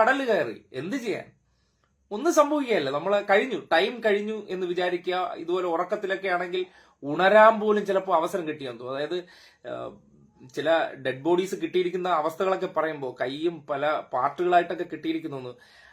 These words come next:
അവരുടെ ഇവിടെ ഉറ്റവരായിട്ട് ഇനി അവശേഷിച്ചവരുടെ അതിജീവനത്തെക്കുറിച്ചൊക്കെ ആലോചിക്കുമ്പോ നമ്മളൊന്ന് ആ, ആ, സ്ഥി-, അവസ്ഥയിലൊന്ന് ചിന്തിച്ചു നോക്കി. നമ്മുടെ ഒരു അവസ്ഥയിൽ കുടുംബത്തിലുള്ള ബാക്കിയുള്ള എല്ലാവരും പോയി, നമ്മൾ മാത്രം അവശേഷിക്കപ്പെടുന്നൊരു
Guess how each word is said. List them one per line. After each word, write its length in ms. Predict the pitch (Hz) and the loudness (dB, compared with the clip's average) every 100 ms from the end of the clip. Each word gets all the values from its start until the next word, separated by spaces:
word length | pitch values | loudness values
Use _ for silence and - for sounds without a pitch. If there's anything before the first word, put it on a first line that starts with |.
| _ | _
അവരുടെ 600 | - 123 156 180 208 - - | -4 0 2 4 4 0 -8
ഇവിടെ 240 | 147 175 | -6 -4
ഉറ്റവരായിട്ട് 880 | 160 139 - 196 196 208 202 202 202 | -4 -6 -2 2 6 6 6 6 2
ഇനി 200 | 180 190 | -2 0
അവശേഷിച്ചവരുടെ 960 | 170 139 220 226 220 226 202 196 196 185 - - - - | 2 2 0 -4 -6 -4 -2 0 0 0 -4 -20 -16 -2
അതിജീവനത്തെക്കുറിച്ചൊക്കെ 1080 | 127 151 190 214 226 226 226 214 196 202 175 | -2 -2 -4 -2 2 2 2 -2 -2 2 4
ആലോചിക്കുമ്പോ 680 | 147 175 175 175 143 113 - | 4 4 0 -6 -8 -8 -10
നമ്മളൊന്ന് 640 | 127 120 170 247 240 247 | -4 -4 0 0 0 -2
ആ, 600 | 240 - 180 208 214 - _ | -4 2 4 4 2 -4 _
ആ, 540 | - 90 107 107 73 120 | -14 -10 -8 -8 -8 -10
സ്ഥി-, 340 | 156 - 170 | -10 0 2
അവസ്ഥയിലൊന്ന് 520 | 143 170 175 220 190 | 2 0 -4 -6 -4
ചിന്തിച്ചു 340 | 165 147 170 170 | -8 -8 -8 -8
നോക്കി. 260 | 127 117 _ _ _ _ _ | -10 -14 _ _ _ _ _
നമ്മുടെ 280 | 113 143 190 | -10 -2 0
ഒരു 360 | 180 151 143 | 0 -2 -2
അവസ്ഥയിൽ 460 | 160 160 160 185 180 - - _ 139 | -2 -2 -2 0 -2 -6 -20 _ -8
കുടുംബത്തിലുള്ള 460 | 151 175 196 185 | -4 -2 2 2
ബാക്കിയുള്ള 480 | 170 160 175 196 196 | 6 6 6 0 2
എല്ലാവരും 440 | 180 202 202 196 | 4 6 6 4
പോയി, 160 | 160 185 | 4 4
നമ്മൾ 340 | 160 151 196 | 4 2 2
മാത്രം 320 | 190 175 180 180 | 4 4 6 4
അവശേഷിക്കപ്പെടുന്നൊരു 1040 | 165 175 196 196 185 - 180 180 185 180 | 2 -2 -2 -2 -2 -4 -6 0 0 0